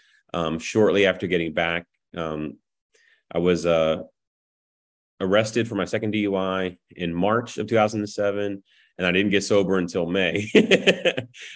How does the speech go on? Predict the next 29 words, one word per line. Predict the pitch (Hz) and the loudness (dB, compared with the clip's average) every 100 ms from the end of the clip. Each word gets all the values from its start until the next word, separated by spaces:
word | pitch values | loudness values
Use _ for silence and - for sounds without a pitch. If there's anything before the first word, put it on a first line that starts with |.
| 113 | -8
And | - 104 104 | 0 0 2
then | 101 | 2
I | 101 | 2
didn't | 98 113 117 | 0 -2 -4
go | 107 107 | -2 -2
to | 104 104 110 104 101 95 | -4 -6 -6 -6 -6 -6
court | 143 123 101 98 | 0 4 4 2
until | 95 92 107 95 | -4 -2 0 0
July. | 80 85 80 90 85 52 - _ _ _ _ - | -2 -4 -2 -2 -4 -10 -18 _ _ _ _ 0
Uh, | 92 85 82 | 2 4 2
so, | - 95 87 85 85 | 0 0 2 2 0
you | 78 87 | -2 -2
know, | |
I | 85 | -2
ended | 92 90 | -2 -2
up | |
going | 87 92 90 87 85 | -2 -2 -2 -4 -8
to, | 98 90 | -4 0
uh, | 85 82 | 2 2
to | 80 85 | 0 -4
jail, | 85 90 87 82 98 110 | -2 0 0 -2 -6 _
um, | 87 80 76 78 82 | -10 -8 -8 -8 -6
after | 87 80 | -6 -2
being | 87 85 78 | -2 -2 -4
two | 98 | -4
months | 87 82 - | -2 -4 -4
sober. | 87 87 78 78 _ _ _ _ _ _ _ _ _ - | -2 -2 -4 -10 _ _ _ _ _ _ _ _ _ -10
And, | 90 82 80 | -6 -6 -2
um, | 80 76 78 76 | -4 -4 -6 -10